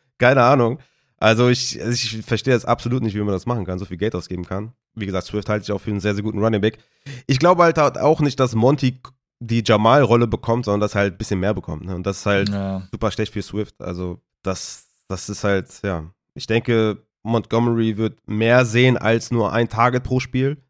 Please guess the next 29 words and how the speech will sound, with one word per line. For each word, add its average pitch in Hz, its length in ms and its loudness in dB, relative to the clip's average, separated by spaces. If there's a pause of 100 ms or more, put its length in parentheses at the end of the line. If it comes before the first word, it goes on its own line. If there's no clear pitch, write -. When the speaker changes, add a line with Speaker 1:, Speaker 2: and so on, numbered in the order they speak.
Speaker 1:
Ja, - 80 -6
also 98 180 -4
Jamal 98 300 0
Williams 107 200 0
hatte 90 160 -6
ein 95 140 -4
Target 107 300 -8
pro 113 120 -10
Spiel, 117 340 -6 (420)
zwei 120 240 2
Komma 117 220 4
neun 113 240 4
Prozent 110 360 -4
Target 110 320 -2
Share, 117 360 0 (320)
hatte 127 260 2
halt 127 120 4
die 120 80 4
fünfzehn 127 340 0
Touchdowns, 120 420 0
aber 107 160 0
auch 101 80 0
das 110 240 -2
wird 117 100 -4
Monty 120 560 0
nicht 120 220 -2
schaffen. - 320 -4
Also 92 200 -8
dafür, 110 420 -2